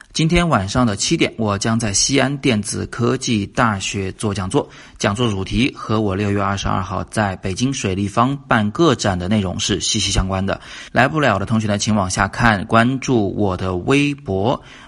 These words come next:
我将在微博里做全程同步直播。来得了的同学就直奔长安区兴隆街道西安电子科技大学的图书馆报告厅就好。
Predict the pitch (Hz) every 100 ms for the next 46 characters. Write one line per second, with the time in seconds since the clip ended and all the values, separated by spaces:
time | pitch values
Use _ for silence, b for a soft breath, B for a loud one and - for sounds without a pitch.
0 | - 101 135 135 120 113 104 107 - -
1 | 107 92 101 104 98 - 92 92 98 92
2 | 95 107 117 B B B B - 98 123
3 | 208 143 101 107 107 95 98 - 127 104
4 | 95 - 107 131 175 123 107 92 98 98
5 | 104 110 110 110 - - 120 113 95 95
6 | 107 120 - B B - 123 113 113 113
7 | 95 87 101 110 104 98 - 90 80 -
8 | 104 104 - 82 92 95 92 90 101 107
9 | 90 98